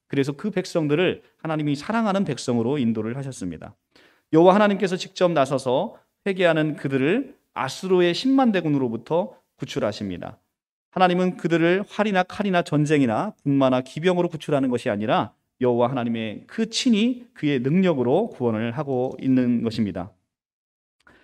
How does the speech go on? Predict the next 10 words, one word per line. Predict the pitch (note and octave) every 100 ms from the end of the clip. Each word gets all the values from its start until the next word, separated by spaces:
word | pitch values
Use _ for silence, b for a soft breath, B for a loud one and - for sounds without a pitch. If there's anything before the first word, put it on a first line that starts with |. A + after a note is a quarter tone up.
| b
셋째 | b G3+ G3 F#3+ F3+ A3+
아들 | C3 C3+ D3 G#3+ C#3+
이제 | C3
로암미에 | A2+ C3+ E3 E3+ D#3+
대해서 | C#3+ A#2+ A#2 D3+ E3 - -
다시 | - A#2 B2+ E3 A3 _
경고를 | - B2+ A#2+ C#3
주십니다. | C3+ A2 F#2+ F2+ F2 C3+
팔 | - C3+
절입니다. | C3+ A2+ G2 A#2 A#3+